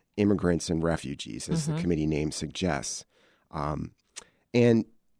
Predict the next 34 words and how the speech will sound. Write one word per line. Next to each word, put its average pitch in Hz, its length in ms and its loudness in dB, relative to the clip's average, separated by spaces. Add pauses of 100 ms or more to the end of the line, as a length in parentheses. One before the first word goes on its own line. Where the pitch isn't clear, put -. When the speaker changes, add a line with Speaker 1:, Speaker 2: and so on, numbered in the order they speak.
(180)
Speaker 1:
for - 180 0
those 139 300 4
who 120 100 4
are 104 80 6
not 104 240 4
total 95 320 4
wonks, 87 680 2
uh, 82 260 0
who 90 80 -2
don't 92 160 0
hang 98 240 4
out 90 140 4
at 85 80 -4
City 101 180 2
Hall 90 280 4
all 98 40 6
the 104 140 4
time, 117 380 4
Speaker 2:
<laughs> - 20 -4
Speaker 1:
like, 101 280 2
like 92 220 4
certain 101 420 0
other 95 200 4
people 107 300 0
here, 113 260 0 (100)
Speaker 2:
Right. 165 320 0
Speaker 1:
uh, 107 400 8 (460)
you 160 80 6
know, 135 160 8
the 135 100 6
legislative 160 560 6
committees 110 480 6
are 107 80 6
really, 104 400 6